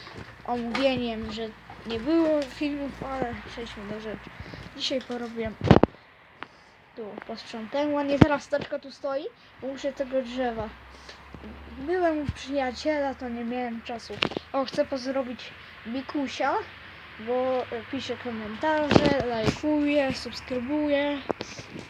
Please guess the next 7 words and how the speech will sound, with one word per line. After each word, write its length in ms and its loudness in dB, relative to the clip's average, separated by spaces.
Co 180 -2
mogę 240 2
jeszcze 340 0
wam 180 -4
powiedzieć? 800 -6
E, 40 0
ku-, 140 -14